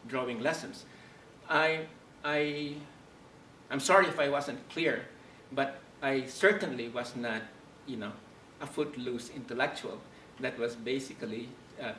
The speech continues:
picking and choosing what I would agree with. There were a lot of things that, uh, I lost. There were a lot of debates I lost, okay,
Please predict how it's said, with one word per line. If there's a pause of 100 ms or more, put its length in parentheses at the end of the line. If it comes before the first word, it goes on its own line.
picking
and
choosing (220)
what
I
would
agree
with. (840)
There
were
a
lot
of
things (420)
that, (500)
uh, (560)
I
lost.
There
were
a
lot
of
debates (180)
I
lost, (260)
okay,